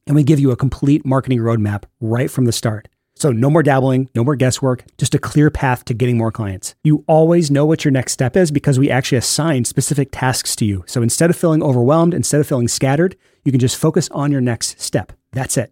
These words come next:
We give you unlimited feedback on everything you do so you can feel confident that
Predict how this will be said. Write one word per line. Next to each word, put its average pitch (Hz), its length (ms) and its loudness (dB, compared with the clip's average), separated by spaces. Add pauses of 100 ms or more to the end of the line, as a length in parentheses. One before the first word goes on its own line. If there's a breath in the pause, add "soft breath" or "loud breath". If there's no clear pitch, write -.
We 160 80 2
give 156 140 2
you 170 120 4
unlimited 160 460 4
feedback 131 400 0
on 139 140 -2 (100)
everything 156 380 2
you 139 80 4
do 135 220 4
so - 120 -4
you 135 120 4
can 135 120 2
feel 123 140 0
confident 160 580 -2
that 127 160 -4